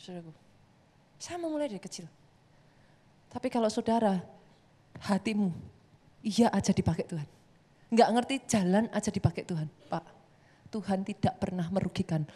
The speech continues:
orang yang habis-habisan buat dia. Dia habis-habisan juga buat saudara. Saya nggak dengar tepuk tangan dari tempat ini. Yang terakhir, saudaraku. Yang terakhir.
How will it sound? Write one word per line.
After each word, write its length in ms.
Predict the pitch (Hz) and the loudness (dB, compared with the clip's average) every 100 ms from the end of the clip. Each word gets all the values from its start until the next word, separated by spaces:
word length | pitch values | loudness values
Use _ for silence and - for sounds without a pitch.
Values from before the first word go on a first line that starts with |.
| - - | -16 -2
orang 320 | 180 175 170 | 0 0 -2
yang 160 | 170 151 | -2 0
habis-habisan 800 | 160 - - 156 - - 147 147 | 2 2 2 2 0 0 0 -2
buat 160 | 156 143 | 0 0
dia. 240 | 165 139 - - - | 0 -2 -6 -18 -4
Dia 160 | 175 156 | 0 0
habis-habisan 1120 | 143 156 151 - 175 - - 151 - 165 156 | 2 2 2 2 2 4 4 4 4 4 2
juga 240 | - 170 - - - - | 2 -2 -4 -12 -18 -4
buat 320 | - - - | 2 2 4
saudara. 480 | - - 131 - - - - - - - | 0 2 0 -4 -12 -20 -20 -20 -20 -16
Saya 240 | - 170 160 | -2 2 2
nggak 120 | - | 2
dengar 120 | 165 160 | 2 4
tepuk 240 | - 165 | 4 2
tangan 160 | 156 147 | 2 0
dari 160 | 147 | 0
tempat 320 | - 151 147 - | 2 2 0 -2
ini. 120 | - - - - - - - - - - - - - | -10 -12 -14 -14 -12 -12 -12 -12 -12 -12 -8 -8 4
Yang 160 | 233 269 | 8 10
terakhir, 340 | 302 302 285 233 | 10 10 8 6
saudaraku. 320 | 185 170 156 - - - - - 285 | 4 2 -2 -10 -12 -12 -14 0 6
Yang 120 | 339 | 8
terakhir. 360 | 339 320 294 | 10 8 6